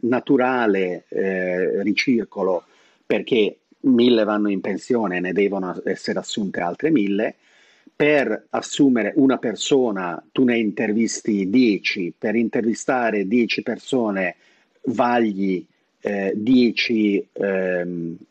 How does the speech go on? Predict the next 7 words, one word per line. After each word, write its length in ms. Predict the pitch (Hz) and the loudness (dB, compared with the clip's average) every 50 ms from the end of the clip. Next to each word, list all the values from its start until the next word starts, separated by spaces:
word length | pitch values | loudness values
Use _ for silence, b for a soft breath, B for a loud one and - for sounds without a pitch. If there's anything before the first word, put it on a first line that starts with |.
| _ _ _ _ - | _ _ _ _ -10
curriculum 800 | - - 151 131 123 127 120 - - 110 101 95 90 90 87 80 - | 0 2 2 4 4 4 2 2 0 0 0 0 -2 -4 -6 -6 -2
o 120 | - 113 107 | -2 -2 0
magari 440 | 104 104 101 117 113 104 98 98 | 0 0 0 0 0 0 -2 -4
anche 240 | 95 95 90 - 113 110 | -4 -6 -6 -8 -6 -6
cento, 680 | - - 131 107 98 95 92 - 131 135 156 196 - _ _ _ _ _ _ _ _ _ _ _ _ | -4 -4 -2 -2 -2 -4 -4 -2 -2 -4 -4 -4 -10 _ _ _ _ _ _ _ _ _ _ _ _
e 140 | - - - | -6 -4 -2
quindi 500 | - 160 135 117 104 92 85 85 80 | 0 0 0 2 0 -2 -4 -4 -6